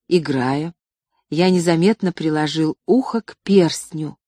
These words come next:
но ничего не услышал. И пожаловался бабушке, что Ута сказала неправду. Та, смеясь, пыталась уверить меня, что Ута говорила правду.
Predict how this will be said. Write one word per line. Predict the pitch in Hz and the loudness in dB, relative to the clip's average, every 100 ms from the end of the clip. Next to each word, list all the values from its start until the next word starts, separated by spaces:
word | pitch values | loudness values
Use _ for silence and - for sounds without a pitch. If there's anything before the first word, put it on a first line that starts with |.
| _ _ _ _ _ _ _ | _ _ _ _ _ _ _
но | - 151 | -6 -2
ничего | 156 - 143 151 | -2 -2 -2 2
не | 196 | 2
услышал. | 240 - 170 196 233 - 233 _ _ _ _ _ _ _ _ _ _ - | 0 -2 0 2 0 -6 -8 _ _ _ _ _ _ _ _ _ _ -6
И | |
пожаловался | 190 226 247 269 247 233 - | 2 4 6 6 6 4 2
бабушке, | 220 240 214 190 208 | 2 4 2 0 -4
что | - 196 - _ | 0 0 0 _
Ута | - 311 - 175 | 6 6 6 2
сказала | - 156 147 190 277 | -2 -4 0 0 2
неправду. | 277 277 285 240 135 - - _ _ _ _ _ _ _ _ _ _ _ _ _ _ _ - | 0 2 4 4 2 -8 -18 _ _ _ _ _ _ _ _ _ _ _ _ _ _ _ 0
Та, | 233 240 | 2 2
смеясь, | - 190 175 165 175 - | 2 0 2 4 2 0
пыталась | 147 - 156 151 - | -6 0 0 0 -2
уверить | 147 135 147 139 135 135 | -4 0 2 0 -4 -8
меня, | 131 131 131 - _ _ _ - | -8 -6 -10 -12 _ _ _ -18
что | - 156 - - | -6 -4 -4 -4
Ута | 143 175 214 202 | 0 4 2 2
говорила | 190 190 185 143 160 185 180 | -2 0 2 2 2 0 -2
правду. | - 127 131 156 170 165 151 147 | -8 -6 -4 -2 -4 -6 -10 -10